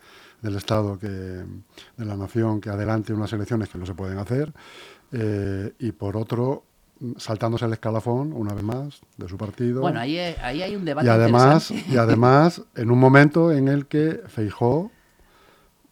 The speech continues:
Speaker 1: pues no lo tiene, no las tiene todas consigo. Igual no es el mejor momento para adelantar las elecciones.
Speaker 2: No, no, no,
Speaker 1: Espérate
Speaker 2: no.
Speaker 1: una semana
Speaker 2: No, no
Speaker 1: más,
Speaker 2: es, no es el
Speaker 1: o
Speaker 2: momento,
Speaker 1: diez
Speaker 2: no,
Speaker 1: días más.
Speaker 2: es que no se puede
Speaker 1: Bueno,
Speaker 2: adelantar las
Speaker 1: en el
Speaker 2: elecciones.
Speaker 1: supuesto en
Speaker 2: Es decir,
Speaker 1: que se
Speaker 2: es una
Speaker 1: pudiera,
Speaker 2: gran metedura de pata,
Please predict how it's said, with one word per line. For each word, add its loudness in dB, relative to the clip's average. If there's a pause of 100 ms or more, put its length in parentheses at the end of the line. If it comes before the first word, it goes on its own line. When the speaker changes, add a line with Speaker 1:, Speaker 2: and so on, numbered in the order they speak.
Speaker 1:
pues -8
no -2
lo 0
tiene, 0
no 0
las -2
tiene -2
todas 2
consigo. 4
Igual 4
no 2
es 0
el 4
mejor 4
momento 2
para 2
adelantar 0
las -2
elecciones. 0
Speaker 2:
No, -8
no, -8
no, 0
Speaker 1:
Espérate 4
Speaker 2:
no. 6
Speaker 1:
una 4
semana 2
Speaker 2:
No, 0
no 4
Speaker 1:
más, 0
Speaker 2:
es, -14
no -4
es -6
el -4
Speaker 1:
o -4
Speaker 2:
momento, 4
Speaker 1:
diez 8
Speaker 2:
no, 6
Speaker 1:
días 4
más. -2
Speaker 2:
es -14
que -10
no -8
se -14
puede -8
Speaker 1:
Bueno, 4
Speaker 2:
adelantar -8
las -14
Speaker 1:
en -10
el -8
Speaker 2:
elecciones. 0
Speaker 1:
supuesto 2
en 4
Speaker 2:
Es -4
decir, 6
Speaker 1:
que 6
se -
Speaker 2:
es 2
una 8
Speaker 1:
pudiera, 10
Speaker 2:
gran 6
metedura -4
de -8
pata, -8